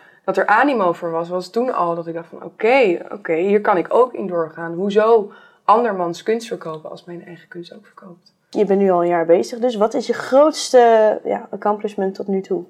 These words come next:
Speaker 1: Ik vond het heel gaaf wat Piet Boon mijn werk heeft opgepakt. En daar een, een kerstspecial van heeft gemaakt met mijn blauwe werken. Daarnaast is het natuurlijk ook dat ik nu die, dat ateliertje, slash galerietje in de pijp heb. Dat is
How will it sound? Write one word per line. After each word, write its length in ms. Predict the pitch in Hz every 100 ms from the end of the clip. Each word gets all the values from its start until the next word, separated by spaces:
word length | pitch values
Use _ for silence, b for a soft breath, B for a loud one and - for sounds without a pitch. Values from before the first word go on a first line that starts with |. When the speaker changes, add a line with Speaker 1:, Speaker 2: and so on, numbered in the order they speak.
| _ _
Speaker 1:
Ik 140 | 202 202
vond 160 | 254
het 80 | 220
heel 100 | 214
gaaf 220 | 208 202
wat 140 | 196 190
Piet 160 | 185
Boon 200 | 175 175
mijn 180 | 214 226
werk 220 | 214 214
heeft 160 | 214 208
opgepakt. 760 | - - - 226 - _ _ _ -
En 100 | 185
daar 260 | 180 175
een, 180 | 170 170 _ _ _
een 240 | 202 202
kerstspecial 600 | - 190 - - 180 190 170
van 160 | 175
heeft 200 | 175 170
gemaakt 440 | - 170 180 - _
met 100 | 202
mijn 180 | 180 170
blauwe 300 | 170 165 160
werken. 420 | 165 196 233 294 b b b b b b b
Daarnaast 360 | 180 190 202 202
is 60 |
het 100 | 185
natuurlijk 320 | 185 202 190
ook 140 | - 190
dat 140 | 185
ik 100 | 185
nu 140 | 180 180
die, 240 | 180 180
dat 140 | - 175 _ - _
ateliertje, 840 | - 190 196 180 175 180 - 180 175
slash 260 | 175 190 -
galerietje 480 | 185 175 180 175
in 80 | 175
de 60 | 165
pijp 280 | 170 170 175
heb. 120 | 202
Dat 140 | -
is 240 | - _